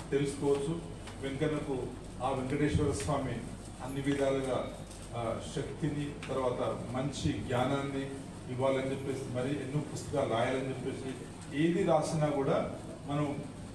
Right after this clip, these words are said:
ఆ, చాలా స్పష్టంగా స్వచ్ఛమైనటువంటి యొక్క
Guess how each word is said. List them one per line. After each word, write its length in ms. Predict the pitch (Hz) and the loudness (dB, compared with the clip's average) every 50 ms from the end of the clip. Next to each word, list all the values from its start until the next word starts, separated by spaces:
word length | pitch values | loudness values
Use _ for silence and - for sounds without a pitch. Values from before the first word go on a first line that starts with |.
| - - | -4 0
ఆ, 280 | 135 135 131 127 127 - - - - - - - - - - - | 2 4 4 4 2 0 -4 -8 -8 -10 -10 -10 -10 -8 -4 0
చాలా 240 | 156 156 175 180 175 | 2 4 4 4 4
స్పష్టంగా 1000 | - - - - - - - 160 - - - - - 170 165 170 165 170 170 170 | 4 2 0 -4 -2 0 2 2 2 2 0 0 2 4 6 6 6 6 6 4
స్వచ్ఛమైనటువంటి 920 | 165 - - - 151 147 143 - - - 160 160 156 156 151 - 151 147 143 | 4 2 0 0 0 -2 -2 0 2 4 6 6 6 6 4 4 2 0 2
యొక్క 400 | 139 139 - - 139 - - - | 0 0 0 0 0 0 0 0